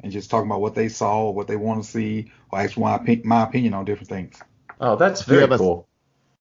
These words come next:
Speaker 3: do you have a scheduled time that you go live all the time?
Speaker 1: Not right now. I don't because, um,
Speaker 3: All right.
Speaker 1: actually I'm a, I am a real high school coach. <laughs> So, um,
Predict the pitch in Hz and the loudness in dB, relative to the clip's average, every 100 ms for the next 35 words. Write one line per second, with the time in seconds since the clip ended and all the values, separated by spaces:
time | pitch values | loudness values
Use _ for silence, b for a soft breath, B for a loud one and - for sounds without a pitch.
0 | - 139 143 139 123 - - 143 139 135 | -6 2 4 4 2 0 0 2 4 0
1 | - 147 151 175 170 160 170 175 170 165 | 0 -2 -2 -2 -6 -4 0 2 2 0
2 | 175 - - 170 160 175 175 175 170 _ | -4 -4 -8 -6 -4 -2 -2 -2 -6 _
3 | B B 110 120 120 120 127 131 139 117 | B B 8 8 8 2 4 4 2 2
4 | 117 127 131 131 - - 117 - 127 113 | 2 4 2 2 -6 -10 -10 0 2 2
5 | 113 110 113 117 - 117 123 127 120 117 | 2 4 4 2 -4 -2 0 0 -2 -2
6 | 123 120 131 131 123 131 123 110 127 131 | -2 -2 0 -2 -4 -6 -8 -6 -6 -4
7 | 135 123 131 135 - - _ - 135 - | -6 -6 -4 -4 -6 -20 _ -16 -14 -2
8 | 139 117 117 107 98 | 0 0 -2 -8 -12